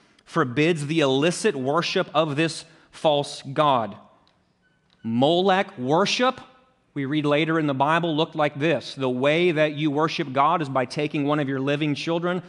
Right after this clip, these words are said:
and you burn them to death by sacrificing them on the fire. So child sacrifice in the name of false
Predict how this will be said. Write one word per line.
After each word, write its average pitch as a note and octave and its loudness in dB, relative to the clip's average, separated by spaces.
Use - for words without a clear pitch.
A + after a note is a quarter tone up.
and C3+ -2
you C#3+ 0
burn C#3+ 2
them D3+ 0
to D#3+ -6
death C#3 0
by B2 -2
sacrificing B2 -2
them A#2 -4
on A#2 -6
the G#2+ -10
fire. G2+ -6
So - -10
child D3+ 0
sacrifice C3+ 0
in D#3+ -2
the E3+ -2
name D3 -2
of E3 2
false D#3+ -2